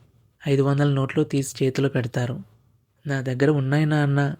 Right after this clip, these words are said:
అని ఎంత మొండికేసినా, "పర్వాలేదు, ఉంచుకో,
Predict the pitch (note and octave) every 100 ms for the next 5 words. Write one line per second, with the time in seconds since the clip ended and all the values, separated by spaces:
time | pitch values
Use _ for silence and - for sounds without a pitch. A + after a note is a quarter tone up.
0 | - C#3+ C#3 B2+ C3 D3 B2+ B2+ C3 C#3
1 | C3 C#3 D3+ C#3+ - _ _ _ - C#3
2 | C#3+ D3 D3 C#3+ C3+ C3 - - C#3+